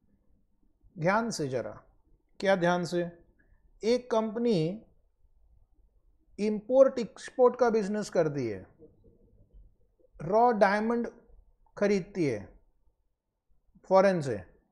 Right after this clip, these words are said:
इंडिया में उसकी कटिंग पॉलिशिंग होती है,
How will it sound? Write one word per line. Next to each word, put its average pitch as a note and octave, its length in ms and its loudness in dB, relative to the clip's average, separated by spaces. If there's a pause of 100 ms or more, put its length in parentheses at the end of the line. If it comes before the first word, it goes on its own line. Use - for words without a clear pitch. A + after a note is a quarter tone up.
(540)
इंडिया G3+ 300 2
में A#3+ 80 0
उसकी A3+ 420 -4 (100)
कटिंग A3+ 360 -2
पॉलिशिंग G#3 500 0
होती E3 300 -2
है, G2 200 -6